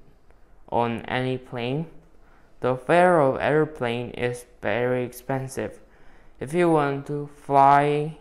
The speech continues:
in wingsuit, you must rent an airplane, and it is expensive to borrow a wingsuit.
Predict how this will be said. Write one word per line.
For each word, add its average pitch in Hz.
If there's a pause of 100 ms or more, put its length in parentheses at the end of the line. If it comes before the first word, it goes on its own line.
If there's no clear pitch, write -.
in 120
wingsuit, 139 (360)
you 120
must 147
rent 135
an 156
airplane, 139 (840)
and 139
it 139
is 135
expensive 139
to 151
borrow 131
a 123
wingsuit. 147